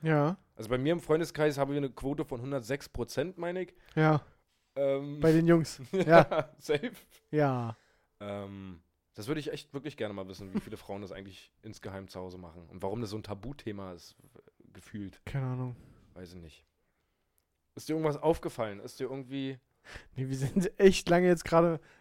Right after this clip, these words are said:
Speaker 1: beim Thema Selbstbefriedigung gewesen.
Speaker 2: Ja, aber sorry, muss man auch mal drüber
Speaker 1: Kann
Speaker 2: reden.
Speaker 1: man auch mal machen, ne?
Speaker 2: Kann man
Speaker 1: Gerade
Speaker 2: auch
Speaker 1: an
Speaker 2: mal
Speaker 1: deinem Geburtstag kann man auch mal
Speaker 2: Kann man <laughs> Ja, ist ein schönes Thema.
Speaker 1: Ja, ist ein schönes Thema. Ähm, nee, auf jeden Fall ist mir nichts. Mir fällt nichts auf in der Welt.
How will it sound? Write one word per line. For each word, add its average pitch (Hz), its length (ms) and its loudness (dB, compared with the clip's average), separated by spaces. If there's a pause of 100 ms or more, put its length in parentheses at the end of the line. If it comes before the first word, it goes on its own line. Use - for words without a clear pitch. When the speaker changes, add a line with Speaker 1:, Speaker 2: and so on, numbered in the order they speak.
(100)
Speaker 1:
beim 151 140 0
Thema 175 300 4
Selbstbefriedigung 160 920 4
gewesen. 135 240 2
Speaker 2:
Ja, 143 40 6
aber 240 160 6
sorry, 233 300 0
muss 233 160 -6
man 247 100 0
auch 240 100 -4
mal 262 140 -2
drüber 233 160 2
Speaker 1:
Kann 240 140 4
Speaker 2:
reden. - 20 6 (140)
Speaker 1:
man - 20 2
auch 180 160 4
mal 202 140 0
machen, 180 340 -2
ne? 151 220 -2
Speaker 2:
Kann 165 100 2
man 220 160 0
Speaker 1:
Gerade 190 240 2
Speaker 2:
auch 220 40 2
Speaker 1:
an 202 40 4
Speaker 2:
mal 190 60 6
Speaker 1:
deinem 190 100 4
Geburtstag 185 580 4
kann 180 140 -10
man 185 160 -4
auch 175 100 -10
mal 160 300 -2 (220)
Speaker 2:
Kann - 180 -2
man 160 80 4 (800)
<laughs> 143 80 -8
Ja, 214 260 -2 (200)
ist - 60 -16
ein 160 60 -14
schönes 185 280 -6
Thema. 165 340 -6
Speaker 1:
Ja, 185 220 0
ist - 160 -6
ein 147 60 -12
schönes 165 260 -6
Thema. 147 200 -8 (640)
Ähm, 156 460 2
nee, 175 160 2
auf 170 180 2
jeden 196 80 0
Fall 185 160 4
ist 175 160 -4
mir 190 80 2
nichts. 151 360 -2
Mir 156 180 -4
fällt 185 360 6
nichts 151 240 0
auf 180 200 0
in 165 60 -2
der 135 120 2
Welt. 123 300 -2